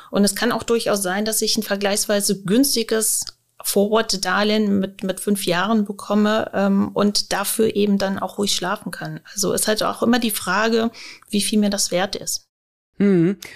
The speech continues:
Speaker 2: Apropos wechseln, auch so von den, von den Banken, also da muss man sich ja schon auch echt ein bisschen mit beschäftigen und befassen, ist jetzt vielleicht auch nicht so jedermanns Sache. Ist es da ratsam, sich auch Hilfe zu suchen? Kann, gibt's da Portale, wo man so Zinssätze vergleichen kann? Wie gehe ich denn so eine Sache eigentlich so ganz, ganz praktisch an? Also ich habe so das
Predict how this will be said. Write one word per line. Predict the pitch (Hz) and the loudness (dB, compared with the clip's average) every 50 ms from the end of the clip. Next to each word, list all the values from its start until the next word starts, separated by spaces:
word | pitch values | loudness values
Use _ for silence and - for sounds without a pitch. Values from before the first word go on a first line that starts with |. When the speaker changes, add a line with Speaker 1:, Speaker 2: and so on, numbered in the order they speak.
| - - - | -20 -8 -4
Speaker 2:
Apropos | - 175 175 220 214 175 - 190 180 165 143 | -2 -2 0 2 0 0 2 0 0 2 2
wechseln, | 156 202 - - - 269 269 254 214 | 0 0 -2 -2 -2 0 0 0 0
auch | 202 208 202 | -2 -2 -2
so | - 214 202 180 | -2 -2 -2 -2
von | - - 185 185 | -2 -2 0 0
den, | 185 170 170 170 165 156 - - | 2 2 2 0 -2 -4 -6 -8
von | - - - 175 170 160 | -10 -6 -4 -2 0 0
den | 156 156 147 143 | 0 -2 -2 -2
Banken, | - 139 135 156 202 208 - 285 262 254 240 | -2 -2 0 0 -2 -2 -2 -2 -2 -2 0
also | 208 170 175 170 175 170 165 | 0 0 0 2 0 0 2
da | - 147 | 0 0
muss | 160 165 196 - | 0 0 0 0
man | 214 196 | 0 -2
sich | 180 185 | 0 0
ja | 180 175 170 | -2 -2 -2
schon | - 185 190 220 | -2 -2 -2 0
auch | 160 175 - | 0 -2 -2
echt | - 196 - 220 | -4 -4 -4 -4
ein | 196 | -2
bisschen | 196 208 - 214 202 196 | -2 -2 0 0 0 0
mit | 190 185 - | -2 -2 -4
beschäftigen | - 170 - - 185 196 190 - 247 240 233 226 202 | -6 -6 -4 -2 -2 -2 -2 -2 -4 -4 -2 -2 -2
und | 185 185 175 | -4 -4 -4
befassen, | 185 156 - - 185 202 - 262 | -4 -6 -4 -4 -4 -4 -4 -2
ist | 214 202 - | -4 -2 -2
jetzt | 196 190 - - | -2 -4 -4 -2
vielleicht | 180 180 175 - - | -2 -2 -2 -2 -2
auch | 143 156 | -4 -4
nicht | 202 233 226 | -4 -4 -4
so | - 233 | -2 -2
jedermanns | 220 220 233 233 226 226 226 220 220 226 - | -2 -2 -2 -2 -2 -2 -2 -2 -4 -2 -2
Sache. | 247 240 233 220 | -2 -2 0 -2
Ist | - 202 185 196 | -2 -2 -2 -2
es | 196 - | -4 -2
da | - 185 180 | 0 0 0
ratsam, | 160 135 151 160 202 - - 220 208 208 | 0 0 0 0 0 -2 -2 -2 -2 -2
sich | 190 190 202 - - | -2 -4 -4 -2 -2
auch | 160 160 - | -2 -2 -2
Hilfe | 156 175 208 269 311 - 370 339 | 0 0 0 0 0 -2 -4 -6
zu | - - 262 | -4 -6 -6
suchen? | 240 247 262 254 254 240 220 - | -4 -4 -4 -4 -2 -4 -4 -2
Kann, | - 185 185 185 | -2 -2 -2 -2
gibt's | - 208 - - | -2 -4 -2 -2
da | - 180 | -2 -2
Portale, | - - - 156 151 - - 165 156 175 208 247 269 262 233 214 | -2 -2 -2 -2 -2 -4 -4 -2 0 0 2 2 2 2 2 2
wo | 196 196 | 2 0
man | 196 190 185 | 0 0 -2
so | 175 170 170 | -2 -4 -4
Zinssätze | - - 233 262 277 - - 240 226 - - 247 226 233 | -2 -2 0 0 0 0 0 -2 -2 0 0 0 0 0
vergleichen | - - - - 214 214 208 - 190 202 233 226 214 | -4 -10 -6 -2 -2 0 2 2 2 2 2 2 0
kann? | 240 240 226 | 0 0 0
Wie | 190 190 | 2 2
gehe | 175 226 | 0 0
ich | 254 - | 0 2
denn | 262 233 | 2 2
so | 180 196 | 2 2
eine | 202 202 180 | 2 2 2
Sache | 170 220 - 226 - | 0 -2 -2 -2 -2
eigentlich | 160 208 214 220 202 | -2 -2 -4 -4 -4
so | - 202 185 | -4 -2 0
ganz, | 190 190 190 - - - - - - - | 0 0 0 0 -2 -2 -4 -4 -4 -2
ganz | 190 202 208 - | -2 -2 0 -2
praktisch | - - 208 196 - - 196 - | -4 -4 -6 -6 -2 -2 -2 0
an? | 196 277 254 185 151 | 2 2 2 2 2
Also | 151 165 170 175 175 | 2 2 2 2 0
ich | 175 175 - 214 | 0 0 0 -2
habe | 196 - | -4 -2
so | - 202 | -2 0
das | 180 190 185 - - | 2 2 0 0 -2